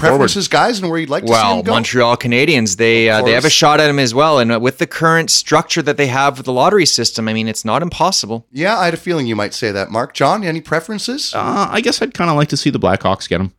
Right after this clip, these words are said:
Speaker 1: Would you?
Speaker 3: Yeah, you know, it's a end of an era. It would be cool to see a new era ignited with, uh,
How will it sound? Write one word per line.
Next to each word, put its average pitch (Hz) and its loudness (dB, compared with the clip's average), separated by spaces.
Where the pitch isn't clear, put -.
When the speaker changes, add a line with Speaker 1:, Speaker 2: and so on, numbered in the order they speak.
Speaker 1:
Would 135 -12
you? 180 -4
Speaker 3:
Yeah, 202 2
you 156 2
know, 135 6
it's 135 2
a 113 2
end 131 4
of 113 2
an 113 4
era. 101 4
It 101 6
would 98 2
be 95 -2
cool 98 -2
to 92 -2
see 95 -4
a 90 0
new 92 -2
era 85 -2
ignited 82 -4
with, 85 -6
uh, 78 -6